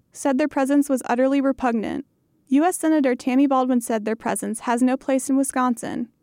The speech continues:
while Representative Mark Pocan called the group "despicable extremists." And Governor Tony Evers wrote that neo-Nazis, anti-Semitism,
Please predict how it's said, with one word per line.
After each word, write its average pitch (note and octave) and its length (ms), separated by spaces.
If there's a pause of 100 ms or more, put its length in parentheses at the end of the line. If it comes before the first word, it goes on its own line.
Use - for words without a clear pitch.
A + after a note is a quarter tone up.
while C4+ 180
Representative D4 680
Mark B3 240
Pocan A#3 600 (100)
called A#3+ 220
the C#4+ 100
group A3 340
"despicable C#4 580
extremists." - 800 (400)
And B3+ 120
Governor C#4 280
Tony D4 380
Evers C#4 300
wrote G3+ 240 (100)
that A3+ 180
neo-Nazis, B3 920 (160)
anti-Semitism, C4 960